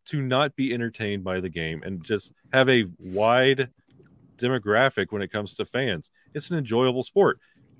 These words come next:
The cost of the sport is just way too much, and it's a problem. And you see teams like the Dallas Stars, and every team's got their little, their program where they're kind of funding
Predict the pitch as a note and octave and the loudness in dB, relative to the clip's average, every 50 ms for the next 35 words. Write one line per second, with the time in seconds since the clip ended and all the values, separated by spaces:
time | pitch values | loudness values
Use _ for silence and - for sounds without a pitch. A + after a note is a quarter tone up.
0 | _ _ _ - G#2+ - - A2 A2 C#3 E3 - - F#3 C3+ G2 - - - G2+ | _ _ _ -6 -6 -4 0 0 0 0 0 0 -2 -4 -4 -4 -6 -4 -2 0
1 | G2+ - - _ _ - C3 B2+ A#2+ - D3 C#3 - - - F2+ F2+ G#2+ B2+ D3+ | 0 -2 -4 _ _ -2 -2 -2 0 -2 -4 -4 -4 -6 -10 -4 0 2 2 2
2 | E3 - - E3+ E3+ E3+ G3 F3 - _ - - - - - G#2+ G#2+ G#2+ A2 A2+ | 2 0 -2 -2 -2 -2 -2 -4 -6 _ -12 -14 -10 -6 -4 -2 0 0 0 -2
3 | - - C#3 B2 - C#3+ E3 F#3+ E3+ A2 F#2 F2 E2+ - _ _ _ - B2+ B2+ | -2 -4 -4 -2 2 2 4 4 2 0 -2 -6 -8 -10 _ _ _ -4 -2 0
4 | B2+ B2+ - - C#3+ C3+ - - C#3+ C3+ C3+ B2+ B2+ B2 A#2+ A2 G2+ - G#2+ F#2+ | 0 0 0 0 -2 -2 0 0 0 0 0 2 2 4 4 2 2 -2 -2 2
5 | G2+ G2 G2 G2 G2+ - - - - F2+ F2+ F2+ F2+ F2+ F2+ F2+ E2+ E2 E2 _ | 2 4 4 2 2 -2 -4 -4 -2 -2 -2 -2 -2 -4 -6 -8 -10 -10 -14 _
6 | _ _ _ _ _ _ _ _ _ - - - - - - _ _ - _ _ | _ _ _ _ _ _ _ _ _ -20 -20 -18 -18 -20 -20 _ _ -20 _ _
7 | _ _ - - D3 F#3+ F3 G#3+ F3+ D3 - D3 C#3 C3 B2 - - C3 A#2+ - | _ _ -4 0 2 2 4 2 0 0 0 0 0 0 2 4 4 4 4 6
8 | C#3 B2+ A#2+ A#2 A#2+ A2+ A2+ A2 G#2+ G2+ - _ _ _ _ - - A2 G2+ - | 4 4 4 4 4 6 6 4 4 0 -2 _ _ _ _ -6 -4 -4 -4 -4
9 | - - A#2 A#2 A#2 G2 G2+ G2+ G2+ G2 G2 G2 F#2+ F#2+ F2+ _ _ _ _ _ | 0 2 4 4 4 2 2 2 2 2 2 0 -2 -4 -10 _ _ _ _ _
10 | _ _ _ - G2+ G#2 G2+ G2+ G#2+ G2+ G2 G2 G3 F#3+ - - _ - - - | _ _ _ -2 0 0 2 2 4 4 4 2 2 0 -4 -6 _ -20 -20 -20
11 | - _ _ - - B2+ A#2+ A#2 A2 - - - B2+ C3 C3+ B2+ C3 C3 B2+ B2 | -20 _ _ -8 -6 -4 -2 -2 -4 -4 -2 0 0 0 2 0 0 0 0 -2
12 | B2 B2+ B2 | -6 -10 -14